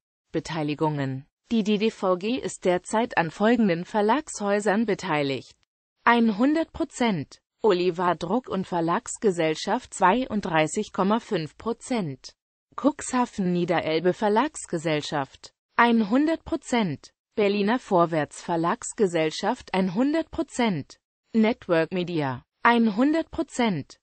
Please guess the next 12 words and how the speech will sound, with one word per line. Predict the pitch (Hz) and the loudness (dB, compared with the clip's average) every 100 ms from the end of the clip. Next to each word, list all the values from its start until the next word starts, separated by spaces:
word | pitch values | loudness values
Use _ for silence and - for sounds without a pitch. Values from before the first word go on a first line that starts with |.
| _ _ | _ _
Vorwärts | - 285 170 151 - - | 0 2 2 -2 -4 -10
Buch | 165 156 - | -8 -8 -4
Verlagsgesellschaft, | 214 214 277 - - 170 156 151 143 156 135 - - _ _ - | 0 2 0 -2 -8 -6 -2 -2 -2 -4 -4 -8 -20 _ _ 2
einhundert | 240 233 220 226 302 320 - | 4 4 2 2 0 -2 -4
Prozent, | 330 - 247 208 139 - _ _ - | -8 -4 -2 -2 -4 -10 _ _ -10
Pressedruck, | - 220 - 269 220 196 190 - | 0 0 0 -2 0 2 0 0
einhundert | 202 196 196 254 294 285 | -4 -2 0 2 0 0
Prozent, | - 277 - 247 156 - - _ _ _ _ | -6 -6 -4 -4 -4 -10 -20 _ _ _ _
Zeitungsverlag | - 220 226 247 233 - 220 220 214 | 0 2 4 2 -2 -2 -2 -2 -2
Neue | 190 196 185 226 | -2 2 2 2
Westfälische, | 180 - - 233 247 226 208 220 240 | 0 -2 -2 2 2 2 0 -2 -2
Bielefeld, | 277 269 214 - 170 147 - - | -2 0 0 -2 -4 -4 -6 -16